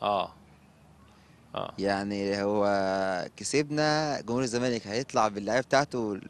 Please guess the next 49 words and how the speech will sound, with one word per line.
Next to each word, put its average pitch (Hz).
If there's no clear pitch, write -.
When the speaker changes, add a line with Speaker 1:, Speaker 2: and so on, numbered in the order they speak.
Speaker 2:
السما، 165
وجمهور 147
الأهلي 135
هيطلع 131
بلعيبته 117
Speaker 1:
آه، -
Speaker 2:
السما. 151
Speaker 1:
يعني 143
تريزيجيه 151
لو 165
كان 143
بيلعب 160
في 151
الأهلي 196
كان 143
هياخد 147
حق -
مختلف 127
قصدك. 85
Speaker 2:
طبعا. 120
Speaker 1:
آه. 110
Speaker 2:
يعني 95
النادي 131
الأهلي 135
بيعلي 113
أي 113
حد، 101
والنادي 101
Speaker 1:
آه. 113
Speaker 2:
الأهلي 110
بيكبر 107
أي 101
حد. 95
Speaker 1:
مم. 101
Speaker 2:
وطبعا 135
هو 151
يعني 117
دلوقتي 127
بيلعب 123
في، 95
في، 85
في -
الدوري 107
الإنجليزي 101
فهو 87
مكانة 107
تانية 113
خالص 101
يعني. 90